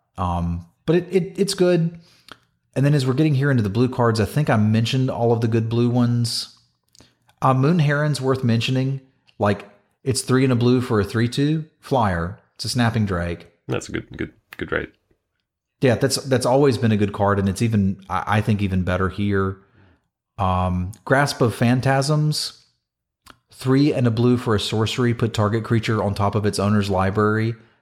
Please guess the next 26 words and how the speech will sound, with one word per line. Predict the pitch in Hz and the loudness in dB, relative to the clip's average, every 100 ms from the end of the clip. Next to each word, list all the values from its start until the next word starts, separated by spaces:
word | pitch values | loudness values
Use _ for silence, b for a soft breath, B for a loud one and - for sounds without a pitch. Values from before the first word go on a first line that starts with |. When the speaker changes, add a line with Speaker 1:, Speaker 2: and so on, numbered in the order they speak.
| _ | _
Speaker 1:
Flashback | - 104 107 - 104 104 | -2 0 0 0 0 0
for | 107 | -4
seven | - 104 98 113 | -2 0 2 2
and | 117 | 2
a | |
blue. | 120 123 131 156 - _ _ _ _ _ _ _ - | 2 2 2 -2 -8 _ _ _ _ _ _ _ -4
Speaker 2:
Creeptide | 208 208 135 98 | -4 2 2 2
having | 87 85 | 0 0
instant | 82 80 - 76 | -2 -4 -6 -8
is | 76 76 - | -8 -10 -8
overrated. | 78 62 - - - - | -8 -8 -14 -16 -18 -20
<laughs> | _ B B B B B _ _ - - - - _ B B - | _ B B B B B _ _ -20 -18 -20 -20 _ B B -4
Speaker 1:
Yeah, | 175 170 95 | 2 2 2
I, | 131 135 156 | 0 2 2
I | |
would | 180 131 | 2 2
happily | 110 175 170 139 | 2 0 2 0
trade | 110 139 127 104 95 | 2 2 2 2 0
instant | 110 120 120 107 92 | 0 0 0 -2 -4
for | - 101 | -2 -2
the | 98 | 0
ability | 95 104 98 | 0 0 0
to | 90 | -2
cast | 98 92 87 | -2 -2 -2
it | 92 - | -6 -6
twice. | 92 87 87 90 - - | -6 -4 -4 -6 -8 -10